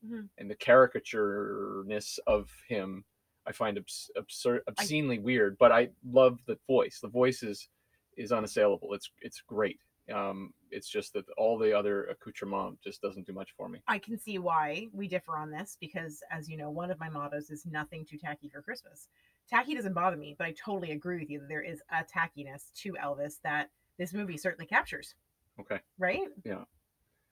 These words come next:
Speaker 2: Okay.
Speaker 1: What were your good and bad points about this movie? What did you like about it?
Speaker 2: So, um, I thought that the performance by Austin Butler, specifically in the recreation of him singing live in
Speaker 1: Unbelievable.
Speaker 2: Las Vegas,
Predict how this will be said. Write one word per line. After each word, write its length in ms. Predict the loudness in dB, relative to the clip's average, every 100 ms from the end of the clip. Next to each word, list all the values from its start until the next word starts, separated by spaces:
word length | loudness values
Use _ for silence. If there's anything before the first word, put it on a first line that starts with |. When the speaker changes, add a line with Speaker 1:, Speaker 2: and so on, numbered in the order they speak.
| _ _ _ _ _ _ _ _
Speaker 2:
Okay. 300 | 6 8 6 -2
Speaker 1:
What 160 | -8
were 80 | -6
your 160 | -4 -4
good 160 | -2
and 100 | -2
bad 220 | 0 -2 -4
points 220 | -10 -8
about 120 | -10
this 100 | -10
movie? 140 | -14 -10
What 100 | -10
did 80 |
you 60 | -10
like 160 | -12 -10
about 180 | -10
it? 120 | -10 -4
Speaker 2:
So, 440 | 8 8 10 4 6
um, 500 | 10 10 8 2 -4 _ _ 4
I 120 | 4
thought 340 | 8 6 6
that 280 | 6 4 4
the 460 | 2 4 6 4 0 -10 -20 _ _ _ _
performance 960 | -8 -8 -8 4 6 8 4 2 -6 -10 0
by 180 | 6 8
Austin 400 | 10 8 4 -4
Butler, 360 | 2 2 2 -4
specifically 1080 | -4 -12 -12 -6 -4 -4 -4 -4 -4 -6 -10 _ _ _ _
in 120 | -2
the 100 | -2
recreation 640 | -2 -4 -2 -2 -2 -4 -10
of 60 | -8
him 180 | -10
singing 560 | -8 -6 -4 -4 -6 -4
live 420 | 0 2 0 -2 -12 _ _ _ _ _ _ _ _ -6
in 60 | -4
Speaker 1:
Unbelievable. 320 | -2 0 4
Speaker 2:
Las 160 | 2 4
Vegas, 340 | 4 4 -2